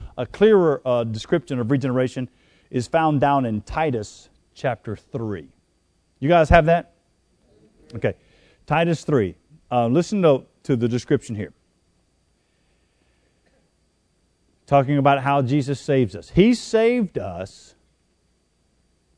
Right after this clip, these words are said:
not because of works done by us in righteousness. It's not why he saved us.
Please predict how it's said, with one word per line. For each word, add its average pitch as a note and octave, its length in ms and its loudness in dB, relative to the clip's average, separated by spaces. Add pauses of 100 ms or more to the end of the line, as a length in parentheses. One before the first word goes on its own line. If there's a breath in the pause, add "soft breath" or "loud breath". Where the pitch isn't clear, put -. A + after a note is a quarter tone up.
(140)
not A3+ 280 2
because B3 380 4
of D#3+ 140 4
works E3+ 340 4
done D#3 400 2
by D3 400 2
us B2 380 0
in A2 320 -4
righteousness. F#2+ 1000 -12 (280)
It's - 140 -20
not D3+ 200 0
why D#3+ 200 4
he D3 60 -2
saved F2 420 -12
us. - 220 -20